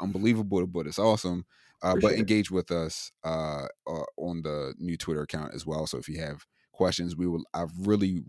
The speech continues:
Speaker 1: really would love to do a mailbag episode, but we gotta get the questions in order to do a mailbag episode. So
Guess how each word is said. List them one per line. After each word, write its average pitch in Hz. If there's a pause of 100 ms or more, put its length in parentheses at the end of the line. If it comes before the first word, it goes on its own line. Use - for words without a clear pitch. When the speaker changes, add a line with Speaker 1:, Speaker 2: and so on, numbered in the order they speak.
(120)
Speaker 1:
really 98
would 82
love 80
to 82
do 80
a 73
mailbag 78
episode, 78
but -
we 67
gotta 85
get 80
the -
questions 90
in 65
order 78
to -
do 131
a 117
mailbag 92
episode. 73 (320)
So 62